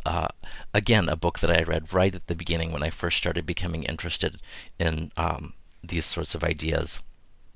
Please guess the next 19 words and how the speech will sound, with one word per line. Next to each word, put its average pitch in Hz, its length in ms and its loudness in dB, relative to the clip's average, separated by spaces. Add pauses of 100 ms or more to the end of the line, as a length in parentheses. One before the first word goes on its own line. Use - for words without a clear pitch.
(140)
around, 80 360 0 (200)
you 85 100 -4
know, 76 220 -4 (320)
nineteen 82 360 2
ninety-nine, 80 400 -2
two - 160 -4
thousand, 76 480 -2 (1400)
was 107 220 8
the - 160 2
book, 92 360 4
um, 87 380 4 (960)
Zen 95 340 6
Flesh, - 600 2 (180)
Zen 87 380 2
Bones, 82 680 0 (2250)
and 92 140 0
specifically 92 960 0
the 82 440 -4
edition, 85 760 -2